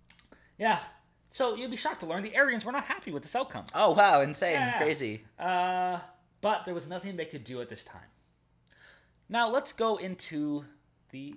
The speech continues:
Speaker 1: emperors for a second, just
Speaker 2: Okay.
Speaker 1: to, just to bring you back.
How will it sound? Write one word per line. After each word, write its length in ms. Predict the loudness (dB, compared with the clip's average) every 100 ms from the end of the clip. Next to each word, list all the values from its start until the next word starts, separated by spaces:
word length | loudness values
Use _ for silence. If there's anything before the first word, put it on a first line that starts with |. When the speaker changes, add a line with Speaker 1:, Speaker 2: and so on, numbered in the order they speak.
| _
Speaker 1:
emperors 640 | -10 -10 -14 -14 -14 -16
for 180 | -20 -18
a 60 | -16
second, 480 | -14 -14 -12 -14 -16 -10
just 220 | -10 -10
Speaker 2:
Okay. 100 | -10
Speaker 1:
to, 380 | -8 -8 -12 -14
just 220 | -14 -14
to 100 | -12
bring 320 | -14 -10 -10
you 100 | -8
back. 320 | -6 -6 -6